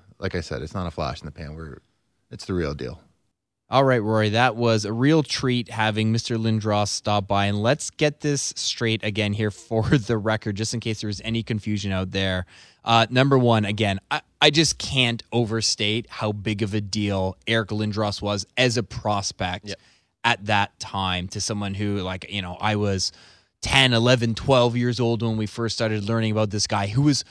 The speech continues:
Speaker 2: literally billed as Mario Lemieux
Speaker 3: Yeah.
Speaker 2: and Wayne Gretzky in the same package, like an unstoppable physical force with all the talent in the world. And now, you know, what I always think of with Lindros is the fact that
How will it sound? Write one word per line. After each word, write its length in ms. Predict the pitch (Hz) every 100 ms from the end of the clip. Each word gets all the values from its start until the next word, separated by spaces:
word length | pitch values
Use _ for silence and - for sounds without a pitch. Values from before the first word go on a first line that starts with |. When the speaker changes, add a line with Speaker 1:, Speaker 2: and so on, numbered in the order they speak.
| - _
Speaker 2:
literally 600 | 135 143 175 214 208 208
billed 520 | 156 139 131 127 120 123
as 360 | 120 113 104 104
Mario 640 | 104 117 135 151 151 160
Lemieux 680 | 151 147 131 117 110 107 104 - _ 107
Speaker 3:
Yeah. 100 | 139
Speaker 2:
and 160 | 123
Wayne 260 | 123 123 120
Gretzky 640 | 113 107 - - 101 95 - _ _ _ 135
in 120 | 127
the 80 | 110
same 340 | - 113 104
package, 540 | - 104 92 95 98 107
like 240 | 113 110
an 120 | 120 -
unstoppable 840 | 139 147 151 - 131 127 135 131
physical 500 | 120 - 123 117 120
force 440 | 110 - 113 117 117
with 120 | 107 -
all 200 | 107 113
the 100 | 104
talent 480 | - 101 107 104 92
in 120 | 104
the 80 | 98
world. 480 | 95 101 98 98 - _ _ _ -
And 160 | 135
now, 300 | 131 156 156 127
you 80 |
know, 140 | 120 117
what 120 | 117
I 140 | 117
always 240 | 131 147 -
think 140 | 143
of 100 | 117
with 120 | 110
Lindros 580 | 101 117 120 104 101 -
is 180 | 117 98
the 80 | 104
fact 400 | - 104 101 -
that 320 | 98 95